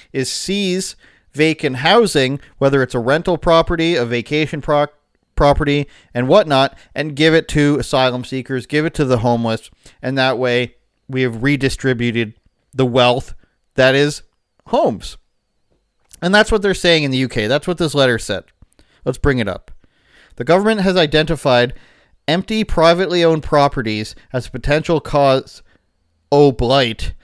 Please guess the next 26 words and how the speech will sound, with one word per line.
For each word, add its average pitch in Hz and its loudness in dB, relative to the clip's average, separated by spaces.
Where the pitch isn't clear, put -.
within 127 -2
communities 131 -2
and 127 0
as 131 2
a 120 0
wasted 147 0
resource 139 -2
at 113 -4
a 113 -8
high 151 0
time, 139 -2
at 127 -2
a 120 -2
time 185 0
of 127 -2
high 151 0
housing 139 0
need. 110 -6
Considerable 196 2
increase 160 -2
in 151 -4
a - -2
positive 170 0
immigration 135 -2
decisions." 113 -8
So, 135 2